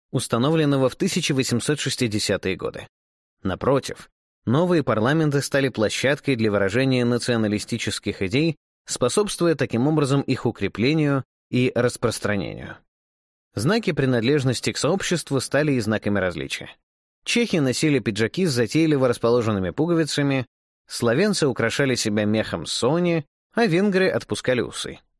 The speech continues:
Один внимательный наблюдатель насчитал целых двадцать три фасона венгерских усов,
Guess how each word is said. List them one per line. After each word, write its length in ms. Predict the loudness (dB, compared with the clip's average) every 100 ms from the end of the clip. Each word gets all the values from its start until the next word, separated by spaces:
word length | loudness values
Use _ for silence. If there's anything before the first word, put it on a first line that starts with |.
| _ _ _ _
Один 320 | -4 0 2 0
внимательный 560 | 0 -2 0 0 2
наблюдатель 640 | 2 0 0 0 0 0 0
насчитал 480 | 0 -2 0 0
целых 340 | 0 0 0 0
двадцать 440 | 0 0 0 -4
три 180 | 0 -2
фасона 400 | 0 -2 0 0
венгерских 680 | 2 0 0 -2 -2 -4 -4
усов, 360 | -6 -8 -10